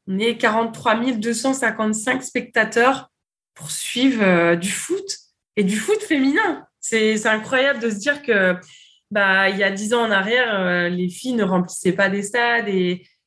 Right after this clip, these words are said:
et on avait du mal à croire, euh, vraiment, euh, au foot féminin. Et aujourd'hui, euh, ça explose. Ça explose vraiment. Et, et j'ai mis ce post parce que je pense aujourd'hui que même si le rugby est quand même pas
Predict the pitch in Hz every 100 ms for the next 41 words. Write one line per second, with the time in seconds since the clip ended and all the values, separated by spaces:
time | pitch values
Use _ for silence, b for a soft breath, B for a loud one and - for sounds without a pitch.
0 | _ _ - 196 190 196 190 196 202 220
1 | 262 285 269 220 214 - 233 226 220 196
2 | 180 180 175 196 202 220 220 190 175 170
3 | 165 165 - - - 214 - 208 - 202
4 | 196 262 277 - 185 185 185 180 202 233
5 | 190 160 160 B B - 170 170 - 269
6 | 240 180 - _ - 170 165 - 208 185
7 | 180 220 220 254 294 294 B B B B
8 | - 214 214 214 208 202 - - 220 240
9 | 269 330 285 - 277 285 302 220 208 -
10 | 208 - - _ _ _ _ 285 285 294
11 | - - _ - 214 214 220 220 277 277
12 | 247 214 202 196 196 B - 247 - 247
13 | 240 247 220 254 262 240 226 208 208 208
14 | 254 240 240 214